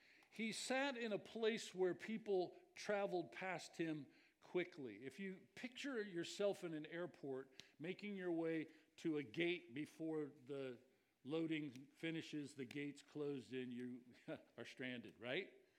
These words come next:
So you walk with a purpose, Debbie used to tell our children when they were young.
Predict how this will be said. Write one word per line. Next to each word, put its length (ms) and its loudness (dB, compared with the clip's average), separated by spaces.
So 160 4
you 320 4
walk 340 0
with 160 2
a 60 2
purpose, 580 2
Debbie 240 0
used 280 -4
to 60 -4
tell 260 0
our 100 0
children 440 -2
when 100 -8
they 120 -4
were 120 -6
young. 260 -6